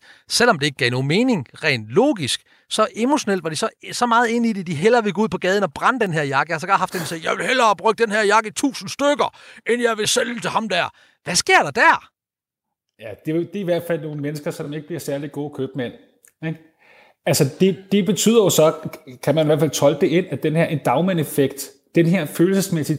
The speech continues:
Speaker 2: tilknytning til jakken, nu er blevet så stærk, at man, at man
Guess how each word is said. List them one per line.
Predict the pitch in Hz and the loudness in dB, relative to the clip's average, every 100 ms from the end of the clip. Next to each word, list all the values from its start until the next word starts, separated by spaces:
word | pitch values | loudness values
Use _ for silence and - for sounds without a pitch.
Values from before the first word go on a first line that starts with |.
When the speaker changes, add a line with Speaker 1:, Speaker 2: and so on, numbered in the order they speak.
| - | -4
Speaker 2:
tilknytning | 175 170 185 170 160 151 139 | -6 -6 -4 -4 -4 -6 -4
til | 156 135 | -2 -2
jakken, | 113 127 156 170 - _ _ _ - | -2 -4 -6 -10 -12 _ _ _ 0
nu | 160 196 | 0 2
er | 160 | -2
blevet | 139 156 170 175 - - | 0 2 4 2 -2 -6
så | - 202 | 0 2
stærk, | 202 - 156 180 - - - _ _ _ _ - | 2 2 0 -2 -6 -14 -20 _ _ _ _ -4
at | 151 | -2
man, | 147 147 139 143 - _ | 0 0 0 -4 -12 _
at | 143 143 | -2 0
man | 143 139 | 0 0